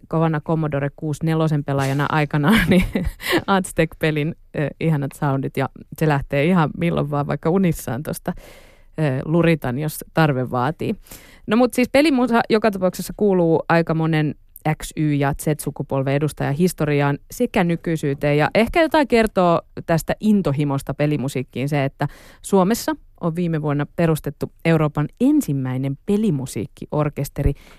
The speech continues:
Game Music Collective. Millaisesta ilmiöstä oikein on kyse ja ketkä nykypäivänä peli-, pelimusiikkikonserteissa oikein käy?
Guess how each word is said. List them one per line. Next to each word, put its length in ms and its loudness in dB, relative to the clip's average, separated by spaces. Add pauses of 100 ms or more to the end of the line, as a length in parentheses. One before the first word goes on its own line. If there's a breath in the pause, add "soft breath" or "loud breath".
(180 soft breath)
Game 220 6 (240)
Music 220 0 (120)
Collective. 580 -2 (460 soft breath)
Millaisesta 480 4
ilmiöstä 480 2
oikein 260 0
on 180 -2
kyse 400 6 (300 loud breath)
ja 80 4 (100)
ketkä 360 4
nykypäivänä 680 4 (120)
peli-, 200 6 (240)
pelimusiikkikonserteissa 1400 4
oikein 380 0
käy? 320 4